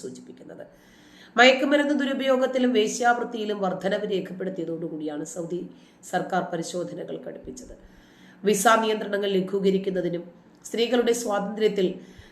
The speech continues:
നിയന്ത്രണങ്ങൾ ലഘൂകരിച്ചതും സൗദി അറേബ്യയിലെ ലൈംഗിക വ്യാപാരത്തിൽ സാധ്യമ-, സാധ്യത വർദ്ധിപ്പിച്ചിട്ടുണ്ട് എന്ന് വിദഗ്ധർ അഭിപ്രായപ്പെടുന്നു.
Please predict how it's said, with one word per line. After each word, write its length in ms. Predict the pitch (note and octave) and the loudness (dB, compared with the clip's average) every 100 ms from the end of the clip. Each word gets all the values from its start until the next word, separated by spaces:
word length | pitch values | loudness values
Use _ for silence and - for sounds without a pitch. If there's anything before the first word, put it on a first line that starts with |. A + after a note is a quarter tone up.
| - | -4
നിയന്ത്രണങ്ങൾ 680 | G#3+ A3+ A#3+ A#3+ B3 A#3+ A#3 - G3+ | 2 4 4 4 2 2 -2 -2 0
ലഘൂകരിച്ചതും 800 | F#3 F#3 G3+ G3+ F#3 F#3 E3+ - - - | 0 0 -2 0 -2 -4 -8 -10 -12 -6
സൗദി 260 | F#3+ F#3+ G3+ | -4 -2 0
അറേബ്യയിലെ 440 | F#3+ F3+ F#3 F3+ F3+ F#3 | 0 2 2 2 -2 -2
ലൈംഗിക 400 | F3 F#3+ F#3+ G3 F#3 | -4 -4 -4 -4 -4
വ്യാപാരത്തിൽ 580 | F3 - E3+ E3+ E3+ D#3 - - - - - - | -4 -4 -4 -4 -6 -8 -12 -20 -20 -20 -16 0
സാധ്യമ-, 600 | G#3 G3 F#3 A3 A3+ A3+ - - | 4 4 2 0 -2 -2 -10 -6
സാധ്യത 480 | G3 F#3+ - - G#3+ A3+ - - - - F3+ | 0 0 -2 -2 -2 -2 -4 -12 -20 -6 -2
വർദ്ധിപ്പിച്ചിട്ടുണ്ട് 840 | F3+ F3 F#3+ A#3 F#3+ F#3+ F#3 F3 E3+ | -2 -2 -4 -4 -8 -6 -6 -4 -4
എന്ന് 100 | E3 E3+ | -4 -6
വിദഗ്ധർ 320 | E3 E3+ F3+ - | -6 -8 -8 -8
അഭിപ്രായപ്പെടുന്നു. 680 | - D#3 - F#2+ - - - | -8 -12 -12 -14 -14 -16 -18